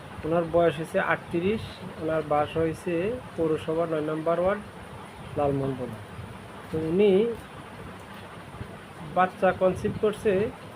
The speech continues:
কিন্তু বলতে পারে নাই, দুই মাস ছিল। কিন্তু সে অবস্থা না জানার কারণে উনি ভুলবশত কিছু ঔষধ খেয়েছে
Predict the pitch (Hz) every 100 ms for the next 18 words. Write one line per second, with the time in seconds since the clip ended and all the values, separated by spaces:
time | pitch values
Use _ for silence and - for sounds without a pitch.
0 | - - 170 165 - 165 160 160 - -
1 | - - - - - - - - - -
2 | - - - - - - 165 160 165 160
3 | 147 131 117 110 104 - - - - -
4 | - - - - - - 147 165 156 147
5 | - 139 139 208 - - - - - -
6 | - - 170 165 165 151 - 170 175 175
7 | 165 170 165 - 180 180 175 - - 175
8 | 156 180 185 180 175 165 - 165 165 160
9 | 160 165 170 170 170 208 165 135 147 170
10 | 170 170 - 175 - - - - - -
11 | - - - - - - - - - -
12 | - - - - - - 165 - 175 160
13 | - 175 - 185 180 - 214